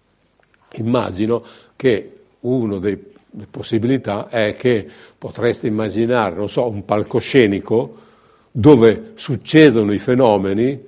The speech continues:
no? Soggetti a, a tutte le altre forze e si ha la rappresentazione di tutti i fenomeni, no? Ma con il teatro che è fermo, immobile e, e,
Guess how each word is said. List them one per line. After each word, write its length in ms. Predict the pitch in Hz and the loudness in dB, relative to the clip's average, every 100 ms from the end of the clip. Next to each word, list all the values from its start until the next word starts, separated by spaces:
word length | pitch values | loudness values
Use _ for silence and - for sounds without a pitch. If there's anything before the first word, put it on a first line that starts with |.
| - _ | -20 _
no? 500 | 98 104 123 110 - - - - - _ | -2 0 0 -2 -16 -20 -20 -20 -20 _
Soggetti 640 | - 120 80 117 131 131 113 | -10 -8 -2 2 2 2 0
a, 220 | 92 - | -2 -6
a 40 | |
tutte 260 | - 135 113 | -8 -6 -2
le 100 | 101 | -2
altre 260 | 104 175 | -2 -6
forze 480 | - 92 101 120 117 | -6 -4 -4 -2 -2
e 40 | 95 | -4
si 180 | - | -4
ha 80 | 127 | -4
la 140 | 101 95 | -2 -4
rappresentazione 1200 | 95 - 117 98 113 113 156 - 98 107 117 - - - | -8 -8 -8 -4 -2 -2 -4 -6 -4 -4 -4 -6 -14 -16
di 80 | - | -12
tutti 240 | 117 127 143 | -8 -4 -4
i 20 | |
fenomeni, 760 | 160 151 90 87 92 95 92 - - - | -2 -2 -4 -4 -6 -4 -6 -8 -20 -12
no? 300 | 98 110 - | -10 -10 -8
Ma 140 | 120 | -8
con 380 | - 120 117 113 - - _ | -4 -2 0 -2 -4 -20 _
il 340 | - 117 139 92 | -6 -4 -4 -2
teatro 580 | 165 98 82 - 139 | 0 0 -4 -4 -4
che 420 | - 98 104 98 - | -4 -2 -2 -2 -6
è 40 | |
fermo, 500 | - 135 123 127 139 | -2 2 4 2 -2
immobile 800 | 110 120 101 92 98 113 110 - | 0 2 2 0 0 0 -2 -14
e, 220 | - 98 - | -8 -8 -6
e, 200 | 95 | -8